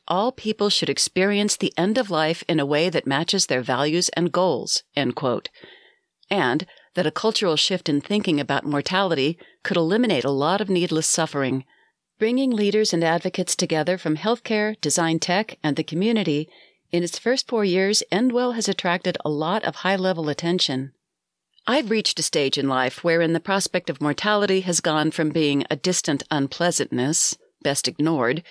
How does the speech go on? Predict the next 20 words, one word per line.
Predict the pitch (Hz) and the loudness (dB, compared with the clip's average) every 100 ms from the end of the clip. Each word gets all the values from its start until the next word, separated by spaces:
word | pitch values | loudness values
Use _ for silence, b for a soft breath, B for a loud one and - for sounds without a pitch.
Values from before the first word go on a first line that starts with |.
| B B B B B | B B B B B
to | 165 | 0
an | 160 - | 0 0
unavoidable, | 208 233 170 156 151 147 160 - | -2 2 2 2 0 0 0 -4
approaching | 160 - 165 156 156 156 156 | -6 -2 -2 0 2 0 0
certainty. | - 165 123 123 117 - _ b b b b _ _ _ | 0 0 -4 -6 -8 -8 _ b b b b _ _ _
I | 185 175 | 0 2
am | 170 | 2
not | 165 147 | 2 0
terminally | - 135 131 127 131 | -2 0 0 0 -2
ill, | - 180 151 170 - | 0 2 2 0 0
and | 151 143 - | 0 0 0
thank | 214 185 | -2 0
God | 190 190 175 | 0 2 2
neither | 165 170 165 | 0 2 0
is | 165 | 0
my | 156 | -2
husband | 160 185 - 190 190 - | 0 -4 0 -2 -2 -2
nor | 147 139 | 0 0
my | 139 | 2
sons. | - 147 123 123 - | 2 2 0 -2 -4